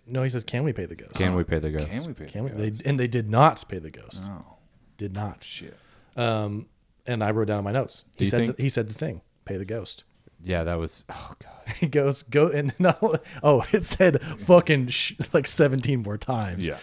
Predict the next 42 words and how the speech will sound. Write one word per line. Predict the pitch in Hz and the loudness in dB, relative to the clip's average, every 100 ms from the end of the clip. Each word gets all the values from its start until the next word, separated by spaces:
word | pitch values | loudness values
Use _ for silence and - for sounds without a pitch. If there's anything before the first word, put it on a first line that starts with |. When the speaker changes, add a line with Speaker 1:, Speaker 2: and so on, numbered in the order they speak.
| - | 0
Speaker 3:
and | 113 107 73 - | 2 2 0 -8
plastered | 107 95 - 104 | -6 -6 -4 -4
on | 90 | -2
the | 90 | -2
wall | 85 87 85 85 | 0 2 2 0
and | 87 | 0
Speaker 1:
Uh, | 120 | 0
Speaker 3:
graffiti. | 95 92 92 87 156 | 0 0 -4 0 4
Speaker 1:
yeah, | 151 117 - | 4 2 2
yeah. | 131 101 - - - _ - | 0 0 -10 -20 -20 _ -4
Um, | 143 147 147 139 | 2 4 4 4
goes | 165 175 | 6 8
missing. | 170 202 170 160 | 8 6 4 0
Parents | - - 170 147 | 0 2 2 2
freak | - 165 170 143 | -2 -2 0 2
out. | 131 127 _ _ 127 | 2 0 _ _ -4
Go | 131 | 0
looking | 131 139 127 | 0 0 -2
for | 123 120 | -2 0
him. | 113 | -2
Turns | 113 123 110 | -2 -4 -4
into | 107 | -8
some | - 123 117 110 - | -6 -4 -4 -6 -8
paranormal, | - 117 110 110 113 107 104 - _ _ _ _ _ _ _ _ _ _ _ _ _ - - | -4 -2 -2 -2 0 -2 -4 -6 _ _ _ _ _ _ _ _ _ _ _ _ _ -20 -20
uh, | - | -18
Rosemary, | 104 120 123 120 113 117 113 113 - | -4 0 2 0 0 0 0 -2 0
oh, | 127 | 2
The | 123 139 | 4 6
Omen | 120 120 120 117 117 | 6 6 4 2 0
type | 107 120 110 | 0 0 0
thing | - 113 | 0 0
where | 113 | 0
people | 107 110 110 | -2 0 0
are | 104 | 0
just | 101 | -2
dying | 98 98 104 101 101 | -4 -2 -2 -2 -4
and | 92 90 | -6 -8
being | - 95 | -8 -8
thrown | 95 92 | -6 -8
out | 85 | -8
windows | 82 85 80 78 - - | -8 -10 -10 -10 -12 -12
and | 65 67 73 | -16 -16 -18